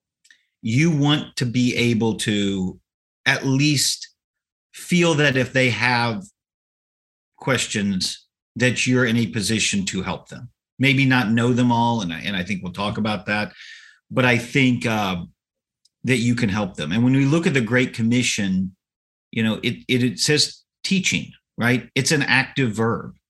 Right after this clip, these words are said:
It is, it is something, we're not just, you know, facilitating, handing papers. We are, we're called to know these things,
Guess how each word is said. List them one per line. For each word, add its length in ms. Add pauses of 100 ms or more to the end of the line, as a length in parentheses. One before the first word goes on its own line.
(300)
It 160
is, 300
it 160
is 180
something, 720 (400)
we're 240
not 400
just, 400 (1040)
you 60
know, 120 (220)
facilitating, 800
handing 420
papers. 480
We 180
are, 300
we're 160
called 520
to 280 (320)
know 380
these 380
things, 720